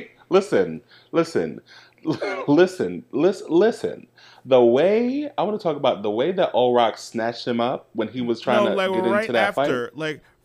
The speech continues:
Speaker 2: r-, right after watching, um, Richter, Maria, and Tara, like, all try to use their, their magical, magical powers to defeat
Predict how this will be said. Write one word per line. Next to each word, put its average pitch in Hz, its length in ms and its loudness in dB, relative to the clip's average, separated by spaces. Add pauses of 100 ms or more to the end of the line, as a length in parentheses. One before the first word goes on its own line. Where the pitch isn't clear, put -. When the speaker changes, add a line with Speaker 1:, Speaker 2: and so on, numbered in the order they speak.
Speaker 2:
r-, 170 160 -8
right 185 300 -4
after 208 280 -6
watching, 139 680 -6
um, 113 240 -12 (100)
Richter, 143 320 -10
Maria, 113 400 -10
and 110 100 -14
Tara, 110 460 -10 (320)
like, 117 320 -14
all 226 300 -4
try 175 640 -12 (280)
to 170 100 -16
use 160 340 -14
their, 143 280 -8
their 143 220 -10
magical, 147 600 -10
magical 185 600 -6
powers 143 560 -10 (280)
to 156 120 -10
defeat 180 420 -10